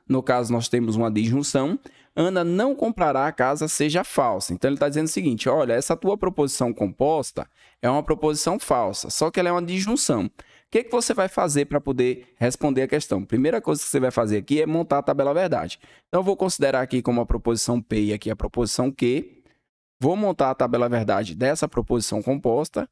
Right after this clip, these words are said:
verdadeiro com verdadeiro, verdadeiro com falso, falso com verdadeiro e falso com falso. Como é um ou,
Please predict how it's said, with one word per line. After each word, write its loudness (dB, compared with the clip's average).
verdadeiro 2
com -6
verdadeiro, 0
verdadeiro 0
com -4
falso, -2
falso 0
com 0
verdadeiro 2
e 0
falso -2
com -4
falso. -4
Como 2
é 4
um 2
ou, 2